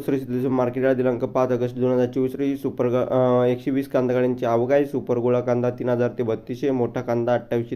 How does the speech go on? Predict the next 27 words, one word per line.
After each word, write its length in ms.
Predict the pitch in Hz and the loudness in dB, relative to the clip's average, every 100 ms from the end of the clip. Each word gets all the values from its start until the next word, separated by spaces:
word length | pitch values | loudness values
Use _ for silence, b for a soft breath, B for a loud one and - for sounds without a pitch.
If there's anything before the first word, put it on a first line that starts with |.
| - | -4
ते 60 | |
एकोणतीसशे, 540 | 120 123 127 135 - 156 151 B B B B - | -4 -4 -4 -6 -4 -4 -4 B B B B 0
मोकळ 260 | 143 165 | 4 6
कांदा 220 | 156 151 | 6 4
सव्वीसशे 380 | 147 143 135 131 - | 2 0 0 -4 -8
ते 60 | 135 | -8
सत्तावीसशे, 480 | 139 - 139 139 | -4 -2 -2 0
medium 320 | 139 131 127 127 | 0 2 0 0
कांदा 240 | 131 127 | 0 -2
चोवीसशे 460 | 127 135 127 127 123 | 0 -2 -2 -4 -4
ते 40 | |
पंचवीसशे, 560 | 123 127 123 135 135 139 | -2 -2 -2 -6 -2 0
गोल्टा 320 | 120 117 120 | 0 0 0
कांदा 260 | 120 120 | 0 0
बावीसशे 440 | 120 113 120 120 123 | 0 0 -2 -4 -4
ते 80 | 123 | -2
तेवीसशे, 340 | 123 123 135 | -2 0 0
गोल्टी 320 | 120 117 110 | 2 0 0
कांदा 220 | 123 120 | 0 0
एकोणीसशे 360 | 120 117 123 127 | 0 -2 -4 -4
ते 120 | 123 | -4
एकवीसशे, 380 | 120 131 123 131 | -4 -4 -4 -4
चिंगळी 280 | 127 123 120 | -4 -4 0
कांदा 240 | 120 113 | -2 -2
सतराशे 480 | 113 120 117 123 123 | -6 -6 -6 -6 -2
ते 60 | 120 | -4
अठराशे. 420 | 113 131 131 | -2 -4 -2